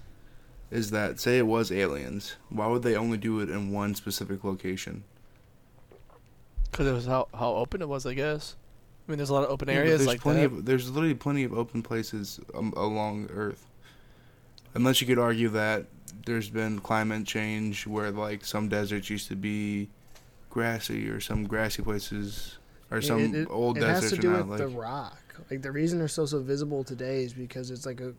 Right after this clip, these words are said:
Speaker 3: a rust cover layer of rock, and it, they just blasted that layer away, and it's, like, white sandstone underneath,
Speaker 1: Mm.
Speaker 3: which is why it's so pronounced. So, I mean, uh, yes, there's still multiple places that could be used for that, but it's not, like,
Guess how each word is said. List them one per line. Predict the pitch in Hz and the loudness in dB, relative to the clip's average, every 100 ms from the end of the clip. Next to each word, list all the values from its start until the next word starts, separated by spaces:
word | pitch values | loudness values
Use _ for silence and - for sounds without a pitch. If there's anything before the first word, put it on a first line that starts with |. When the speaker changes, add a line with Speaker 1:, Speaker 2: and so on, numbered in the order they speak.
| - | -10
Speaker 3:
a | 120 | -10
rust | 117 117 127 127 - | -8 -8 -6 -6 -6
cover | - 139 135 135 131 | -4 -2 0 -2 -2
layer | 123 123 123 135 131 | -6 -6 -4 -2 -4
of | 113 | -6
rock, | 110 101 110 123 151 - - - - - | -12 -12 -12 -12 -14 -20 -20 -20 -20 -16
and | 123 | -10
it, | 127 113 - | -10 -10 -8
they | 135 | -6
just | 131 120 120 | -6 -10 -4
blasted | - 110 131 139 135 139 | -2 0 0 0 -4 -8
that | 131 113 85 | -10 -12 -10
layer | 120 120 113 | -8 -8 -8
away, | 104 101 123 139 123 | -10 -10 -4 -2 -4
and | 110 117 | -6 -10
it's, | 113 123 | -12 -12
like, | 110 | -10
white | 110 117 117 - | -8 -4 -4 -2
sandstone | - - 113 117 - - 107 104 98 | -6 -6 -6 -6 -6 -6 -8 -8 -8
underneath, | 120 113 98 110 101 - - - - | -10 -12 -14 -14 -14 -16 -18 -14 -6
Speaker 1:
Mm. | 117 110 104 - - - | -4 -4 -8 -16 -20 -14
Speaker 3:
which | 127 127 | -10 -8
is | 131 | -6
why | 127 | -4
it's | 120 | -4
so | - | -6
pronounced. | 127 120 113 117 101 - | -8 -10 -10 -10 -10 -6
So, | 143 | -4
I | 135 | -2
mean, | 147 135 | -4 -6
uh, | 127 | -8
yes, | 127 135 123 | -6 -6 -6
there's | 135 - | -8 -4
still | 151 | -4
multiple | 135 120 120 117 | -2 -4 -6 -8
places | 110 120 117 123 | -8 -8 -8 -8
that | 113 110 | -10 -10
could | 110 | -10
be | 107 | -10
used | 104 110 110 | -8 -8 -10
for | - 120 | -12 -10
that, | 120 123 113 | -10 -10 -10
but | 113 | -10
it's | 117 - | -8 -6
not, | 127 117 | -8 -8
like, | 104 101 92 | -12 -14 -16